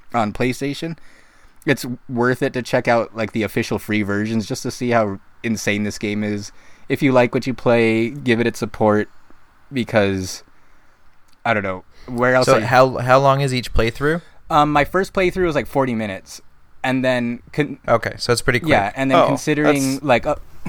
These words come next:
Speaker 1: and then, like, every time you start a new game, like, the beginning and, like, parts of the middle are all the same, so you, after that point, it starts, each playthrough starts taking maybe twenty or thirty minutes 'cause you could skip all of the dialogue you've already read and
Speaker 2: Oh,
Speaker 1: then
Speaker 2: yeah,
Speaker 1: just
Speaker 2: yeah.
Speaker 1: go back and read the new stuff when you s-, branch off to a different path.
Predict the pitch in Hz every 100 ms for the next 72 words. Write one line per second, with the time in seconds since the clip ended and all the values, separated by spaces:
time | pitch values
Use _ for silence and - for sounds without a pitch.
0 | - - - - - 156 143 139 151 160
1 | 156 156 135 156 147 135 127 107 123 127
2 | 117 110 107 120 107 101 113 113 110 107
3 | 101 101 95 - 113 - 107 104 110 104
4 | 98 101 92 - 107 98 92 92 - 101
5 | 90 - - _ - 131 - 113 127 -
6 | 113 107 - 113 101 98 - 104 - -
7 | - 127 - 113 104 104 - 92 - 107
8 | 107 95 95 95 - - 110 98 95 104
9 | 98 92 92 - 98 95 110 - 110 -
10 | 90 95 92 90 87 95 92 92 95 92
11 | 95 92 90 101 101 95 107 113 101 95
12 | 104 101 95 95 - 92 95 95 90 87
13 | 90 85 90 107 110 - 98 92 104 92
14 | 87 - 101 95 90 95 - 98 80 92
15 | 85 - 95 85